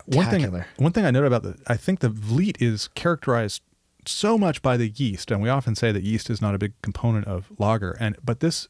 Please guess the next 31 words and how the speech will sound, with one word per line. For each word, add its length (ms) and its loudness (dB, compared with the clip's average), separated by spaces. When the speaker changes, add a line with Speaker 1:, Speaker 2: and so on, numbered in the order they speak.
Speaker 1:
this 180 -2
beer 500 0
has 480 -4
absolutely 600 -2
spectacular, 920 -2
crisp, 600 -4
tiny 560 -2
little 180 4
bit 100 2
of 60 -2
sulfur, 360 0
which 180 0
I 80 2
love. 500 0
Uh, 440 -4
super 260 -2
Speaker 2:
Mm. 40 0
Speaker 1:
aromatic. 500 0
Speaker 2:
Yeah, 140 -2
it's, 240 -4
uh, 280 -4
it's 240 -6
quite, 360 -4
it's 100 -8
quite 160 -2
cloudy. 300 -2
It's 100 -8
quite 180 -4
hazy. 340 0
Speaker 1:
It 100 0
is. 320 -2